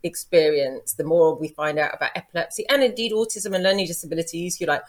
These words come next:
"Oh my God," you become like a sponge trying to, trying to take in all this information. But where, where are you kind of, like, now? And also, I'd love to, and no doubt listeners would love to hear about how you are kind of,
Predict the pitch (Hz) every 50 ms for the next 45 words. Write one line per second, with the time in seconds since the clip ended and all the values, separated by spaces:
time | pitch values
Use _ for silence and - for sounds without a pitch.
0 | - _ _ _ _ - 156 160 147 147 147 143 - 160 147 143 151 - - -
1 | - - 165 160 147 - - - - - - - - - 190 165 147 147 139 -
2 | - - - 160 156 160 156 151 147 147 - - - - - _ _ _ _ -
3 | - - 185 190 208 214 190 - 165 - 165 151 156 165 147 147 147 151 - -
4 | 143 139 - - 156 143 135 139 139 - - 131 131 - _ - - - - _
5 | _ - 214 202 190 - - - _ _ - 233 262 294 - 220 240 285 294 320
6 | 330 330 277 254 240 - 269 247 233 214 226 208 196 - - - 185 190 196 208
7 | 208 196 156 120 - - 117 165 214 208 - - - _ _ - 220 220 220 -
8 | - 262 262 - 254 226 220 220 - - 202 190 208 220 226 240 240 240 240 -
9 | - - 208 185 - 170 175 180 175 175 180 165 156 185 196 190 - 185 165 175
10 | 180 170 170 185 196 190 185 - - 185 143 185 180 165 170 160 165 156 151 156
11 | 147 143 - - - - 202 190 180 175 165 160 165 160 165 170 185 170 165 160
12 | 160 - 175 165 156 151 147 160 - - _ _ _ _ - - - 381 427 403
13 | 392 339 262 240 202 214